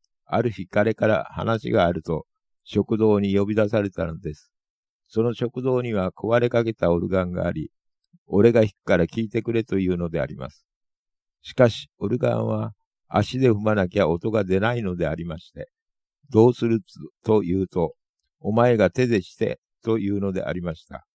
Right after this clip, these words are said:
しょうがないので、車椅子を降り、手でペダルを押しました。すると彼が弾き始めました。聞いたことがないメロディーでありました。やや悲しげな曲調ではありますが、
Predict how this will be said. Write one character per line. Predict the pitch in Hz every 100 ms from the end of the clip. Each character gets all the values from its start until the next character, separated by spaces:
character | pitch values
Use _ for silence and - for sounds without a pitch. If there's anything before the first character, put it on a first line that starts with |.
| _ _ _ _ _ _ -
し | 113
ょ | 127
う |
が | 127
な | 127 120
い | 107
の | 90
で、 | 82 80 - _
車 | 104 107 113
椅 | 113
子 | - 104
を | 90 92
降 | 92
り、 | 87 - _ _ _ -
手 | 110
で | 113 101
ペ | 107
ダ | 110 107
ル | 107
を | 101
押 | 95
し | -
ま | 92
し | 87
た。 | - - _ _ _ _ _ _ _
す | 117
る | 120 110
と | 104
彼 | 104 107 101
が | 90
弾 |
き | 85 110
始 | 104 101
め | 101 95
ま | 87
し | -
た。 | - - _ _ _ _ _ _ _ -
聞 | 123
い |
た | 131 123
こ | 120
と | 123
が | 110
な | 107 104
い |
メ | 98 95
ロ | 101
デ | 90
ィ | 87 80
ー |
で | 73 -
あ | 73
り | 78
ま | 73 69
し | -
た。 | - _ _ _ _ _ _ _
や | - 120
や | 127 117
悲 | 113 110
し | 123
げ | 117
な | 110 101
曲 | - 98 -
調 | 117 107
で | 107
は | 101 90
あ | 90
り |
ま | 98 95
す | -
が、 | 78 80